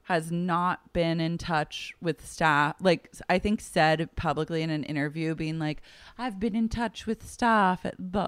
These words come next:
blah, blah, blah." And I know for a fact there was no, like, that was just press, a press opportunity for her. She was not in touch with staff about, like, reopening or anything. And so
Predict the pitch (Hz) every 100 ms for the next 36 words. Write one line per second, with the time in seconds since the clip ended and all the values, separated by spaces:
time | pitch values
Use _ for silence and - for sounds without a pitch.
0 | - 185 214 220 208 214 190 160 - 175
1 | 160 160 160 139 160 156 147 143 170 160
2 | - 143 135 - - - - 156 143 139
3 | 135 - 143 156 160 160 160 160 160 -
4 | _ - 165 139 165 123 151 - 151 -
5 | _ _ - 165 135 - 151 - 156 143
6 | 139 - 160 160 151 147 170 - 170 170
7 | - 165 - 147 139 151 151 147 156 156
8 | 143 156 - 151 139 147 143 135 143 -
9 | 147 139 131 151 135 131 131 - 147 143
10 | 143 143 131 143 - - - - - _
11 | _ - 190 196 190 185